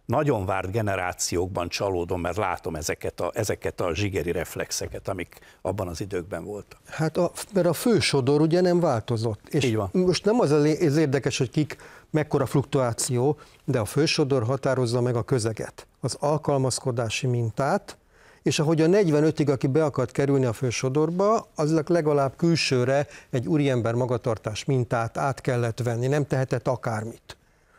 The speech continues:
Speaker 2: Ö, nyolcvankilenc után ugye láttuk, hogy mivel a fősodor az a közeg meghatározó súllyal legalábbis részben átmentette magát, tehát akkor ehhez kell alkalmazkodni,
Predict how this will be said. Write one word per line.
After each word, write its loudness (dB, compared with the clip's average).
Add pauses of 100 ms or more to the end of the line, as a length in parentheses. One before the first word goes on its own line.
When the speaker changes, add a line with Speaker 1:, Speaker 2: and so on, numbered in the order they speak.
(680)
Speaker 2:
Ö, 2 (520)
nyolcvankilenc 2
után 0
ugye 2
láttuk, -2
hogy 2
mivel 2
a 2
fősodor 2
az -2 (400)
a -4
közeg 2
meghatározó -2
súllyal 0 (460)
legalábbis 0
részben 0
átmentette 0
magát, 2
tehát 0
akkor 0
ehhez 0
kell 0
alkalmazkodni, -4